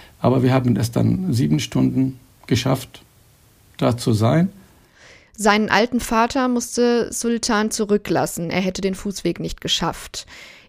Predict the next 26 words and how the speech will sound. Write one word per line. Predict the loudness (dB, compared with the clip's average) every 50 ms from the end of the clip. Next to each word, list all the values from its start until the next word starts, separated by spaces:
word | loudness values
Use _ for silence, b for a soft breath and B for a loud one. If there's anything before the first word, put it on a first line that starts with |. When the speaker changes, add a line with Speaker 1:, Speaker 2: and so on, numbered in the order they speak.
| B
Speaker 2:
Er | 2 4 4 4
kam | 2 0 -4 -2 0 0 0 0 0 0
mit | -2 -4 -4
seinen | -4 -2 -2 -2 -4
Verwandten | -2 -4 -2 0 -2 -2 -2 -4 -4 -4 -4
dann | -2 -2 -2 -2
in | -2 -2
einer | -2 -2 -2 -2 -2
Schule | -4 -4 -4 -2 0 2 2 4 4 4 4 2
in | 0 -2 -2 -2 -2 -4 -4 -6 -6 -6
Nuseirat | -4 -6 -6 -6 -2 0 4 4 6 6 4 4 2 0 -2 -4
Camp | -2 -2 -2 -2 -2
unter, | -2 -2 0 -2 0 0 -2 -2
in | 0 0
der | 0 2 4
Mitte | 4 4 4 4 -2 -2
des | -2 -6 -6 -6
Gazastreifens. | -6 -6 -4 -4 -6 -6 -6 -6 -6 -6 -8 -8 -8 -8 -10 -14 -16 -16 -14 -16 -16 -16 -18 _ _ _ _ _ _ _ _
Speaker 1:
Dann | _ -4 -2 -2 -2 -2 -4 -6 -8 -6 -4
waren | -2 0 0 0 -2 -4 -8 -16 -20 _ -20 -6
plötzlich | 0 2 2 2 0 -2 -4 -6 -6 -2
zweitausend | 0 2 2 2 2 4 2 4 4 2 0 0
Menschen | 0 0 0 -2 -2 -4 -2
in | 0 0 0
dieser | 0 0 -2 -4
Schule. | -2 -2 -4 -4 -4 -4 -6